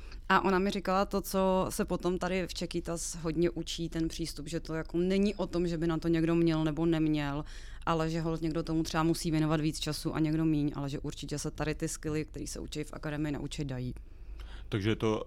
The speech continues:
Speaker 2: dalo by se to k něčemu připodobnit? To je jako malování třeba, nebo zpívání?
Speaker 1: No to nevím, jestli je zrovna <laughs> dobrý, protože já ani jedno vůbec neumím. <laughs> A nemám
Speaker 2: A myslíš si,
Speaker 1: talent.
Speaker 2: že kdyby ses to dlouho učila, že by ses to naučila?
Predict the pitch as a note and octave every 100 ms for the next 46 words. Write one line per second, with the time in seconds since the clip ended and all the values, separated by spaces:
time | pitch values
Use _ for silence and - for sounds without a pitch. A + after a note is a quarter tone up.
0 | - - G2+ - G#2+ G2+ G#2 A2+ A#2 B2
1 | A2 A#2+ A2+ B2 D3+ F3+ A2+ G#2+ G2+ A#2
2 | A2 G2 A#2+ D#3+ F3 F3 - G#2 F#2+ F2+
3 | - G#2 G#2 A#2 B2 B2 - - - -
4 | G3 - A#3+ A#3 A#3 B3+ - B3 A3+ B3
5 | C4 C4+ - - E4 B3+ C#4+ C4+ C#4+ B3+
6 | C4+ C#4 C4+ A#3+ B3 B3+ A#3 B3 A#3+ A3+
7 | B3+ C4 A#3+ A#3 A3+ - - C#4 - -
8 | - - F4 - - - A#3+ A#3+ A#3 B2
9 | B2+ - - C#3+ D3 C#3+ D3 E3 C3 A#2+
10 | C3+ A#2+ A#2 A#2+ B2 A#2 C3 - A#2 A#2
11 | - -